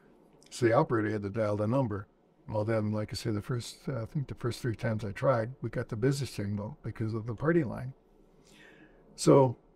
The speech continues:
we, the guys, the eleven of us, we decided, "Well, let's have one last beer together." So we went to the airport lounge to have a beer together.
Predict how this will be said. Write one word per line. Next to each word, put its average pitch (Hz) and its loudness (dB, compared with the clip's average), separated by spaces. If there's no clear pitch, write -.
we, 160 6
the 127 -4
guys, 120 4
the - -6
eleven 123 6
of 113 0
us, 127 -4
we 127 -4
decided, 120 -2
"Well, 151 2
let's 170 4
have 147 4
one 131 6
last 120 -2
beer 151 8
together." 104 -2
So - -4
we 120 6
went 110 2
to 120 -4
the 113 0
airport 113 -2
lounge 123 2
to 110 -6
have 98 -4
a 95 -4
beer 165 4
together. 107 -4